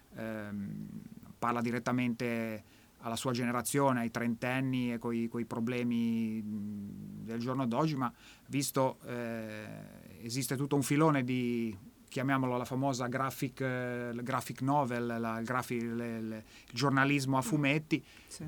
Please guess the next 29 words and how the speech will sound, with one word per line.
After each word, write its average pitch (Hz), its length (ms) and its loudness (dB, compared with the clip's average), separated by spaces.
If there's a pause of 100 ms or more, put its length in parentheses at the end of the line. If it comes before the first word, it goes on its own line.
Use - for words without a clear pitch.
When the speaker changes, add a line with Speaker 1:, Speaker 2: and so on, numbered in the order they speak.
(120)
Speaker 1:
visto 135 400 0
che 135 140 0
siamo 135 500 6
in, 127 180 2
eh, 113 800 -2
in 110 120 -2
epoca 120 300 -2
piuttosto 120 440 -4
anche, 117 600 -2 (500)
eh, 110 80 -12 (380)
con 120 180 -2
te-, 123 160 -2
varie 127 260 2
tensioni, 131 520 2
esistono 120 340 0
vari 117 260 0 (300)
fumetti 120 340 -4
importanti, 117 580 0 (240)
Maus, 135 680 4
che - 80 -12
parlava 113 460 0
de-, 110 100 -4
di, 113 300 0
di 113 100 -2
Spiegelman, 127 800 0
della 110 160 -2
seconda 117 320 0
guerra 117 220 0
mondiale, 120 680 0